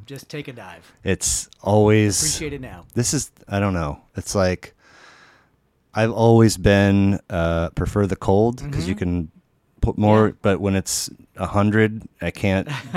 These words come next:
Speaker 1: <laughs>
Speaker 2: I can't do anything
Speaker 1: That's
Speaker 2: to
Speaker 1: right.
Speaker 2: stop my nutsack from sticking to my
Speaker 1: <laughs>
Speaker 2: inner thigh
Speaker 1: It's bad.
Speaker 2: and sweating through t-shirt
Speaker 1: Right.
Speaker 2: and just being like,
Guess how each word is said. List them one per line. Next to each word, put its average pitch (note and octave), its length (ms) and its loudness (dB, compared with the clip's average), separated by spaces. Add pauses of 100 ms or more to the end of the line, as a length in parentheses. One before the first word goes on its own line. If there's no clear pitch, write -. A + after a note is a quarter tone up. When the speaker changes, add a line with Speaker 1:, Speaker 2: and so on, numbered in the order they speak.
(100)
Speaker 1:
<laughs> - 380 -14
Speaker 2:
I G2 60 -4
can't A2 400 0
do A#2 220 6
anything G#2 400 2
Speaker 1:
That's F#2 180 -6
Speaker 2:
to - 60 -8
Speaker 1:
right. - 40 -4
Speaker 2:
stop G2+ 380 2
my F2 400 -2 (140)
nutsack F#2+ 640 -2
from E2+ 240 -4
sticking F#2+ 480 -2
to F#2+ 80 2
my F#2 180 2
Speaker 1:
<laughs> F#2 60 0
Speaker 2:
inner F2+ 140 0
thigh F2+ 580 2 (200)
Speaker 1:
It's C#3+ 160 -10
bad. C3 360 -10
Speaker 2:
and G2 100 -8
sweating G#2 400 0
through F#2+ 180 -6
t-shirt A2+ 420 -2
Speaker 1:
Right. A2 80 -8
Speaker 2:
and G#2 60 -4
just G#2 220 -8
being G#2+ 240 -8
like, F#2+ 380 -10